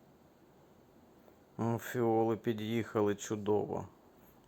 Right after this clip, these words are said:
Просто чудово. Ну, тут пощастило. Поле виїхало вчасно.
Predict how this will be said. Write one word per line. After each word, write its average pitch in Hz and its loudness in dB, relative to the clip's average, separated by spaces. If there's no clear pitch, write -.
Просто 127 0
чудово. 101 -2
Ну, 135 -2
тут - -4
пощастило. 107 0
Поле 113 4
виїхало 107 0
вчасно. 95 -4